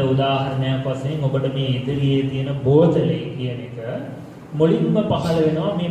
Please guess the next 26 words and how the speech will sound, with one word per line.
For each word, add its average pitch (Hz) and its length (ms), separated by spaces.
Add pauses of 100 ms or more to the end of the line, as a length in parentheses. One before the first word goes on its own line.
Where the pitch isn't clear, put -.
බෝතලේ 165 460 (220)
ද-, - 280 (140)
දැකීම 226 560 (120)
වශයෙන් 165 340 (120)
දර්ශන 202 420 (140)
කෘත්‍ය 190 380
කරමින් - 440
හිතක් 156 260 (100)
පහළ 123 320
වෙනවා. - 200 (460)
ඒකට 156 280 (100)
කියනවා 151 260 (100)
චක්කු 180 400
විඥාන 143 460 (100)
හිත 165 140
කියලා. - 220 (1600)
මේ 226 180 (120)
හිතට 247 220 (1000)
මේ 185 220
බෝතලය, 156 600 (220)
මේක 156 240 (140)
වතුර 143 300 (100)
දාන 135 300
එකක්, 131 160 (280)
මේක 156 220 (100)
මෙහෙම 151 260